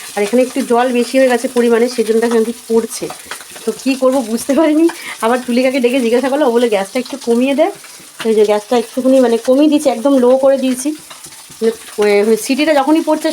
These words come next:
সব বেরিয়ে মানে, মানে জলটা বেরিয়ে ছড়িয়ে যাচ্ছে। এই দেখো সব জল পড়েছে, কী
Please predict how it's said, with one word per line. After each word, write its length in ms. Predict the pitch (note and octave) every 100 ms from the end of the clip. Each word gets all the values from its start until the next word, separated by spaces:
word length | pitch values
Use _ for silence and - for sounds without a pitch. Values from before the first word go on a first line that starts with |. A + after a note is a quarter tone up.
| D4
সব 100 | C#4+
বেরিয়ে 260 | B3 B3+ C#4+ C4
মানে, 120 | C4+ - - - G#3
মানে 120 | G3+ G3+
জলটা 260 | B3+ C#4 C4+
বেরিয়ে 180 | C#4 C#4+ -
ছড়িয়ে 220 | B3+ A#3+
যাচ্ছে। 200 | G#3 - G3
এই 40 |
দেখো 160 | F3 F3 D#3 - - - - - - -
সব 100 | - G#3
জল 120 | G3+ G3 G3
পড়েছে, 260 | F3+ F3+ - - - - - - - - - - - - - -
কী 80 | -